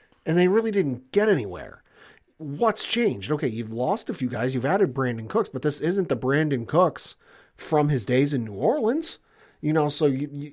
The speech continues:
he's not gonna be a feature receiver. He's not gonna be the guy that, you know, defensive gurus go up to in pregame, a la Bill Belichick with Chad Johnson, go, "Hey, we're giving you the night off. We're gonna double team you all night."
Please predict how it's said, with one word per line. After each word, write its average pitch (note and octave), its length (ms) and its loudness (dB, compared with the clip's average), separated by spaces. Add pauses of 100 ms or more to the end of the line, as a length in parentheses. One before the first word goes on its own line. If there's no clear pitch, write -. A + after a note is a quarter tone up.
he's D3+ 260 -8
not A#3 280 0
gonna F#3+ 120 2
be D3+ 120 2
a A#2 80 0
feature F#3+ 420 -2
receiver. C#3+ 640 -2
He's C#3+ 180 -2
not A3 220 -2
gonna G#3 120 0
be D#3 140 0
the C3 80 0
guy D#3+ 360 0
that, C3 220 -2 (400)
you C#3+ 120 -6
know, C#3+ 100 2
defensive D3 540 0
gurus F3 340 2
go C#3 320 2
up D#3 200 0
to C#3 200 0
in B2 60 -2
pregame, C#3+ 800 -2 (100)
a C3+ 120 2
la C3+ 160 2
Bill C3+ 200 2
Belichick C3+ 560 0
with A#2+ 160 -6
Chad C3 260 0
Johnson, C#3+ 380 -2
go, B2+ 80 -4
"Hey, E3 260 0 (340)
we're F3 200 -2
giving F#3 240 4
you E3 80 4
the D3 100 2
night C#3 160 2
off. C#3+ 220 0
We're F#3+ 80 -2
gonna G3+ 140 0
double C#3+ 220 4
team C#3 220 0
you A2+ 120 -4
all F2+ 120 -12
night." F2 240 -18